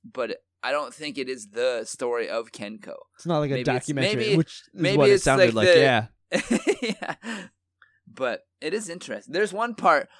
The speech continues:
Speaker 1: when Lex, one of the owners, Lex and Sam are the two brothers who owned Kenco back in
Speaker 2: Yeah.
Speaker 1: the day. And there's one part where they're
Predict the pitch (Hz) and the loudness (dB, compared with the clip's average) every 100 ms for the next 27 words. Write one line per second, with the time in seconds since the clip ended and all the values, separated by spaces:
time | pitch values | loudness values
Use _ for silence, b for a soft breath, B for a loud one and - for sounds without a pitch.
0 | b - 147 143 135 - 127 151 131 - | b -2 0 0 -2 -10 -2 2 2 -2
1 | - 113 143 139 127 135 139 127 123 110 | -10 -4 -4 -2 -2 -2 -2 -4 -6 -2
2 | 143 156 - 143 - 143 135 120 120 120 | -2 -2 -4 -8 -6 -4 -4 -4 -6 -8
3 | 139 117 131 123 120 - 117 113 123 113 | -8 -4 -4 -4 -6 -10 -10 -8 -8 -10
4 | - 107 107 104 92 - 95 127 131 117 | -16 -16 -14 -14 -12 -10 -8 0 0 0
5 | 95 95 101 98 95 _ _ _ 113 113 | -4 -8 -10 -14 -16 _ _ _ -14 -6
6 | 147 143 156 143 135 135 127 117 117 113 | -4 -2 2 2 2 0 0 0 -2 -2